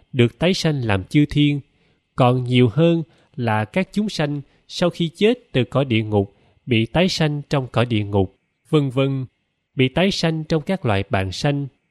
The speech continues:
vân vân, bị tái sanh trong cõi ngạ quỷ, như kinh trên, vân vân. Mười chín La Mã đến hai mươi mốt La Mã. Kinh bạn sanh lên cõi người, xuống địa ngục.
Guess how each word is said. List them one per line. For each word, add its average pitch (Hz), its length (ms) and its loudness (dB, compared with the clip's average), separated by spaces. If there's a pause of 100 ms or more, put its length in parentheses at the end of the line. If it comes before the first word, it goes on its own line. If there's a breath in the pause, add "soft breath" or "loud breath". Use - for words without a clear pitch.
(200)
vân 147 200 0
vân, 135 360 -2 (540)
bị 120 160 2
tái 165 200 2
sanh 160 300 0
trong 147 180 -2
cõi 120 220 -2
ngạ 104 300 0
quỷ, 107 360 -2 (560)
như 139 220 4
kinh 127 180 2
trên, 127 320 2 (480)
vân 143 200 2
vân. 135 360 -2 (2250)
Mười 139 180 6
chín 175 200 0
La 175 180 2
Mã 113 380 0
đến 160 300 2
hai 147 160 0
mươi 143 160 2
mốt 175 200 2
La 131 160 0
Mã. 101 320 -2 (1160)
Kinh 180 340 0
bạn 113 220 0
sanh 160 300 0
lên 156 220 0
cõi 113 180 0
người, 104 420 0 (200)
xuống 202 300 -2
địa 117 160 2
ngục. 101 340 -2